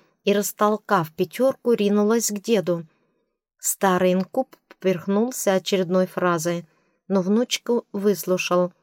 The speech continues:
задумался и объявил. "Поскольку в деле появились новые обстоятельства, я, как старейшина рода, принимаю иное решение.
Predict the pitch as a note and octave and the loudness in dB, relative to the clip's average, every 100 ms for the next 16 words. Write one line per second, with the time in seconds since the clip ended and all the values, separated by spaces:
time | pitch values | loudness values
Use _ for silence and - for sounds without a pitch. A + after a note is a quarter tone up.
0 | _ _ _ _ F#3+ G#3 A#3+ G3+ F#3 F3 | _ _ _ _ -4 -2 0 2 2 0
1 | E3 - E3+ F3 F3+ _ _ _ _ G3+ | -2 -4 -2 -4 -8 _ _ _ _ -2
2 | G3+ G3 G#3+ G3 E3 D#3+ - _ _ _ | 0 2 2 2 2 -2 -8 _ _ _
3 | _ _ _ _ _ _ - E3+ F3 - | _ _ _ _ _ _ 0 0 2 4
4 | G#3 F#3+ G3+ F#3 D#3+ G3 F#3 D#3+ D#3+ F3 | 4 4 2 2 2 4 4 4 2 2
5 | E3+ F3 D#3+ D#3+ F3+ F3 D#3 D#3+ D#3 - | 4 4 2 0 2 2 4 2 2 -2
6 | - D#3+ F#3+ C4+ F3 D3+ D#3 D3+ D3+ D3+ | 0 4 4 2 0 -2 -4 -2 -2 -4
7 | _ _ _ _ _ D#3 F3+ - F#3+ - | _ _ _ _ _ 2 2 4 0 2
8 | - G3+ F#3+ D#3+ - E3+ E3+ G#3+ A#3 D#3 | 2 4 4 4 2 2 4 4 4 2
9 | D3 - _ - E3+ G3+ A#3 G#3+ F#3+ G#3 | 0 -6 _ -4 2 4 4 6 6 6
10 | A3+ G#3 F3 E3 D#3+ D#3 - E3 D#3+ D#3+ | 6 6 6 6 4 2 0 2 2 2
11 | E3 | 0